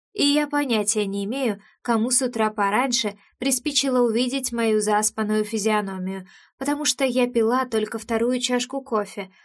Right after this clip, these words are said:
а до третьей я на человека не походила совершенно. Но, тем не менее,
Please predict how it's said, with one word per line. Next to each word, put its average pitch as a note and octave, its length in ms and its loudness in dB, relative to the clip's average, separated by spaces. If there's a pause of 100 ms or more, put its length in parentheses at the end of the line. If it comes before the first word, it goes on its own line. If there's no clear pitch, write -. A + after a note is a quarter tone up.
(160)
а D4+ 120 2
до D4 120 2
третьей B3+ 540 0
я A#3+ 180 0
на B3 140 0
человека B3 640 2
не A#3+ 100 -4
походила A3 640 0
совершенно. F#3 960 -4 (400)
Но, E4+ 140 2
тем C4+ 240 0
не G#3+ 100 2
менее, C#4 460 -4